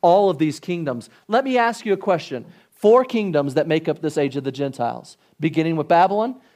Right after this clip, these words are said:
then the Medes and Persians, then the Greek, and then this imperialistic democratic alliances that we're currently in. But he says that this stone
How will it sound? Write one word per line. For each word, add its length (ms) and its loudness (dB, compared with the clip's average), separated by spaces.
then 200 -2
the 80 -2
Medes 200 -4
and 100 -6
Persians, 560 -4
then 160 -2
the 80 -2
Greek, 460 -2
and 160 -4
then 160 -2
this 180 -2
imperialistic 760 0
democratic 500 0
alliances 600 -2
that 140 -2
we're 120 -6
currently 560 -8
in. 200 -12
But 100 -2
he 100 0
says 320 -4
that 180 0
this 160 0
stone 800 -4